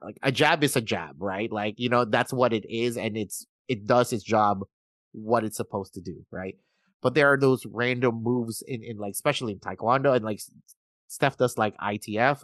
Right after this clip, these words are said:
and they have a very, uh, traditional way of moving and, and stuff like that, and how they do the forms. There is purpose to it, but you wouldn't see that, right? But I love those things. Like, those really super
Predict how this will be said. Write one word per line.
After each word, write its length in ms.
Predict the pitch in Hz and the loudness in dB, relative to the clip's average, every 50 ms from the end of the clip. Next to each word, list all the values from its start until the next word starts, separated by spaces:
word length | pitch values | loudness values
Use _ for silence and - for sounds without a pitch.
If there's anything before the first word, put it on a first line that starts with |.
| - | -6
and 180 | 120 113 101 101 | -6 -6 -4 0
they 80 | 110 113 | 0 2
have 180 | 123 127 104 | 2 2 2
a 60 | 101 | 0
very, 360 | 92 101 113 110 107 107 101 - _ _ _ _ _ - | 0 2 2 2 2 2 0 -4 _ _ _ _ _ -6
uh, 240 | - 104 101 95 92 - | -4 -4 -4 -4 -6 -6
traditional 580 | - - 117 101 113 113 - - 123 117 110 98 | -2 -2 0 0 0 0 0 0 -2 -2 -2 -2
way 180 | 104 104 104 101 | 0 0 0 -2
of 120 | 95 90 95 | -2 -4 -4
moving 480 | 95 107 127 127 120 113 127 120 113 | -2 0 2 2 4 4 2 2 2
and, 140 | 110 104 104 | 0 -4 -4
and 140 | 104 107 101 | -6 -8 -6
stuff 200 | - - 104 - | -2 -2 -2 0
like 140 | 107 101 - | 0 -2 0
that, 160 | 107 107 104 | 0 0 -2
and 100 | 98 98 | -2 -2
how 140 | - 101 101 | 0 0 0
they 100 | 101 98 | 0 0
do 160 | 90 101 101 | -2 -2 -4
the 80 | 92 - | -4 -4
forms. 460 | - - 127 139 147 147 139 139 - _ _ _ _ _ _ _ _ - | -2 0 2 4 4 2 0 -4 -14 _ _ _ _ _ _ _ _ 0
There 200 | 123 135 127 127 | 2 4 4 4
is 300 | - 131 139 131 135 - _ _ _ | 2 2 0 0 0 -4 _ _ _
purpose 360 | - 117 117 - - 160 - | 0 0 0 0 -2 -6 -4
to 140 | - 185 190 | 0 2 4
it, 140 | 196 214 208 _ - | 4 4 2 _ -2
but 120 | 110 104 | -2 0
you 140 | 104 110 110 | 0 -2 0
wouldn't 280 | 113 120 110 107 104 | 2 2 0 0 -2
see 240 | - - - 107 107 | -6 -6 -4 -4 -4
that, 240 | 90 85 82 - - _ _ _ - | -4 -6 -8 -10 -16 _ _ _ -10
right? 320 | 90 92 95 113 135 135 _ _ _ _ _ _ - 123 | -8 -6 -4 -4 -4 -6 _ _ _ _ _ _ -12 -6
But 140 | - - 120 | -4 0 2
I 100 | 117 120 | 4 6
love 400 | 117 120 127 143 156 156 135 113 | 6 6 8 6 6 4 4 4
those 240 | 131 113 107 - - | 2 2 2 0 -4
things. 380 | - 95 80 80 92 - - _ _ _ _ _ _ _ _ - | -8 -10 -12 -12 -20 -20 -20 _ _ _ _ _ _ _ _ 0
Like, 200 | 131 127 117 113 | 0 0 2 4
those 260 | 143 143 139 - - | 4 4 4 4 0
really 680 | 120 113 120 135 147 151 160 156 151 156 156 147 139 120 | -2 0 2 4 6 6 6 6 4 2 0 -2 -4 -6
super 920 | - - - - - 170 165 143 135 - 156 151 147 139 131 123 - | -8 -8 -6 -2 2 2 2 2 4 4 4 6 6 6 4 2 0